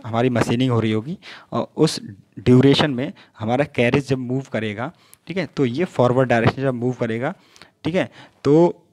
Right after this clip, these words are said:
ये forward position हो जाएगी इसकी। एक neutral position होगी, neutral position में carriage जो होगा हमारा medium पो-, medium position पे रहेगा, ठीक है, middle में रहेगा।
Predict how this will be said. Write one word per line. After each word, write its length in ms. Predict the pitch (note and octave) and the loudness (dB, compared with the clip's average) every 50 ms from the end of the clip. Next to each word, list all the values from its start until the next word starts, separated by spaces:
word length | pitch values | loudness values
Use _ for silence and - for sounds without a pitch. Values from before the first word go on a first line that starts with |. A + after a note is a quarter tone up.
| _ _ _ _ _ _ _ _ _ _ _ - - | _ _ _ _ _ _ _ _ _ _ _ -8 -4
ये 160 | B2+ C3+ F3+ | 2 2 2
forward 460 | F3 - - D3 B2+ B2 A#2 C#3+ C#3 | 2 4 2 2 2 4 2 0 0
position 380 | C3+ C3+ B2+ A#2+ A#2 - C3 B2+ | 0 -2 -2 -2 0 -2 -2 -2
हो 80 | B2+ | -2
जाएगी 220 | A#2+ B2 A#2+ A#2+ A#2+ | -4 -4 -6 -6 -8
इसकी। 260 | B2 - - C#3 - - | -10 -10 -10 -12 -6 -6
एक 140 | D3+ D3+ - | -6 -6 -6
neutral 360 | C3 B2 C3 B2+ - D#3 E3 | -4 -4 -4 0 0 0 0
position 440 | D#3+ D#3+ D3+ D3 D3 - - D#3+ D#3+ | 0 -2 -6 -6 -6 -10 -10 -8 -6
होगी, 160 | D#3+ E3 D#3+ | -6 -6 -4
neutral 280 | C3+ B2+ B2 C3+ D3 | -4 -4 -4 -4 -6
position 360 | D3 - C#3 C3 B2 - C#3 C#3+ | -6 -4 -4 -4 -4 -4 -8 -8
में 120 | D#3 D#3 - _ _ - | -8 -10 -10 _ _ -2
carriage 320 | - C3 A#2+ B2+ C#3 C#3+ C3+ | 2 4 4 6 4 4 2
जो 140 | C3+ C#3 B2 | 2 -2 -2
होगा 160 | A#2 A2+ B2+ | -2 -4 -6
हमारा 280 | B2 B2 B2+ C#3+ F3 - - - _ _ _ _ - | -4 -4 -4 -6 -6 -10 -14 -20 _ _ _ _ -16
medium 600 | A2+ A2 A#2 B2 B2 A#2+ C3+ D3 D3+ E3+ E3+ - _ _ _ _ _ - | -10 -6 -4 -4 0 0 2 2 2 0 -2 -10 _ _ _ _ _ -6
पो-, 240 | - - - - A2+ - | -6 -6 -6 -6 -8 -6
medium 320 | A#2+ A#2+ B2 A#2+ C#3 C#3 | -2 -2 2 4 2 2
position 400 | C3+ C3+ A#2+ A#2 A2+ - - A2 | 4 2 2 2 0 -2 -6 -8
पे 120 | G2 A2 G2+ | -6 -6 -6
रहेगा, 260 | F#2+ F#2 F2+ F2+ F#2+ | -6 -6 -8 -10 -12
ठीक 160 | - - D3 | -8 -6 -6
है, 60 | D#3 | -4
middle 340 | C#3 A#2 A#2+ A2+ C3 B2 B2 | -2 -2 0 2 2 2 2
में 120 | A#2+ A2+ G2+ | 0 -2 -4
रहेगा। 360 | G2 G2 F#2 F#2 F#2 F#2+ | -4 -6 -8 -8 -10 -12